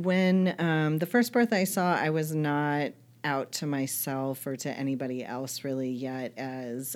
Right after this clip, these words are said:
um, I was out in terms of being queer, but I was not out in terms of being trans or non-binary. Um, but it wasn't too long after that that I came out to myself and to other people,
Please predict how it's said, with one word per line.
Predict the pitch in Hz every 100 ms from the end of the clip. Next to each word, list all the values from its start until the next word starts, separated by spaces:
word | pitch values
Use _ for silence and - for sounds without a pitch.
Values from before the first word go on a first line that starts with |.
| -
um, | 139 120 101 82 - 156 - -
I |
was | 165 -
out | 147 123
in | 135
terms | 139 127
of | 123
being | 107 113
queer, | - 135 85 104
but | 131
I | 131
was | 123
not | 131 117
out | 104 110
in | 123
terms | - 127 123
of | 120
being | 117
trans | 120 117 113 113
or | 117
non-binary. | 113 113 - - 50 52 65 156 - - - -
Um, | 139 123 -
but | - 143 - _ _ _ -
it | 165
wasn't | 165 160 156 151 - - -
too | - 165 143
long | 135 131 -
after | 131 - 123
that | 113 135 196 -
that | 139 123 -
I | 123 127 127 123
came | - 139
out | 127 -
to | 123
myself | 127 127 -
and | 135
to | 131
other | 127 131
people, | 117 147 135 139 131